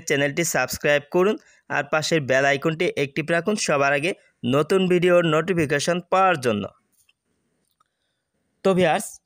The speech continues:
আমার মোবাইলের হটস্পটটি কিন্তু এখানে দেখতে পাচ্ছেন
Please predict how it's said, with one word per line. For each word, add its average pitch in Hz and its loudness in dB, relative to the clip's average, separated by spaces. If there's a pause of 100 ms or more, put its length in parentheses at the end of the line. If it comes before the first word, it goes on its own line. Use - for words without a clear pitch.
(200)
আমার 147 0 (240)
মোবাইলের 151 2
হটস্পটটি 147 -2 (100)
কিন্তু 151 -4 (160)
এখানে 147 -4 (100)
দেখতে 147 -4
পাচ্ছেন 143 -2